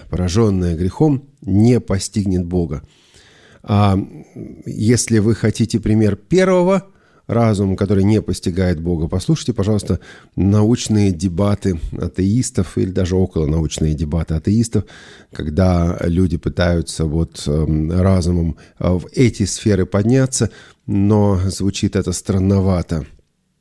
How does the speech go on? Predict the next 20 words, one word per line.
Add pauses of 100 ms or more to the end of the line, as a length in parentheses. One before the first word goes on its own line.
(240)
Если
вы
хотите
услышать
о
том,
как, (360)
э,
сердце, (280)
эм,
не
постигает
Бога,
как
сердце,
извращённое
грехом,
не
постигает
Бога,